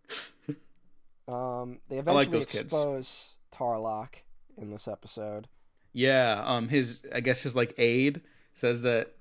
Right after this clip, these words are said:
Speaker 1: Oh,
Speaker 2: they
Speaker 1: yeah.
Speaker 2: saw him, like, bloodbending, uh, Korra last night. And then he bloodbends everyone in the room, and it's just
Speaker 1: Yeah.
Speaker 2: like, "Whoa, that's scary."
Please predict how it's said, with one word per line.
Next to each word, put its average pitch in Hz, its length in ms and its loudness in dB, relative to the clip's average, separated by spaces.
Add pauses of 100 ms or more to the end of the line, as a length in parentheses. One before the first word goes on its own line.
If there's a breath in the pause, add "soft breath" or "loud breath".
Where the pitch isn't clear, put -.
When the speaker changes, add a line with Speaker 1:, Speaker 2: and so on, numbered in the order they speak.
(320)
Speaker 1:
Oh, 127 220 -4
Speaker 2:
they 131 140 0
Speaker 1:
yeah. 117 40 -2
Speaker 2:
saw 120 260 6
him, 117 340 -2
like, 117 320 -2
bloodbending, 123 880 0 (440)
uh, 120 180 -6
Korra 123 460 2
last 110 280 2
night. 110 360 0 (320 soft breath)
And 131 60 2
then 135 80 4
he 143 60 6
bloodbends 135 600 4
everyone 131 500 2
in 139 120 4
the 143 80 4
room, 135 420 2
and 117 100 -2
it's 113 140 -4
just 135 140 0
Speaker 1:
Yeah. 131 60 2
Speaker 2:
like, 110 220 2
"Whoa, 156 640 2 (440 soft breath)
that's 127 180 -4
scary." 120 680 2